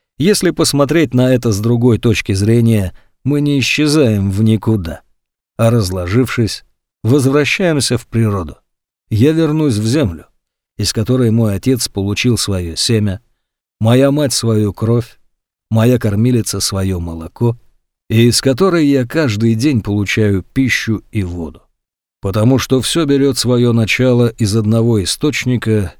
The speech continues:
и возвращается в него, принимая другую форму.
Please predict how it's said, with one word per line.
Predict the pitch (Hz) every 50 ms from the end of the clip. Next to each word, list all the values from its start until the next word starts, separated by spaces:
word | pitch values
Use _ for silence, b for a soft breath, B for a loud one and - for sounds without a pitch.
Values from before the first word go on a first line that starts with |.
| - _ _ _
и | - 107
возвращается | 104 110 117 98 107 104 110 107 98 - - - 131 127 117 110 98 - - 113 104
в | 98 95
него, | 98 98 101 107 110 113 113 107 - - - - _ _ _
принимая | _ - 110 104 107 113 117 120 117 110 107 101
другую | 98 107 104 95 101 98 92 92 87
форму. | - - 92 85 73 71 - - _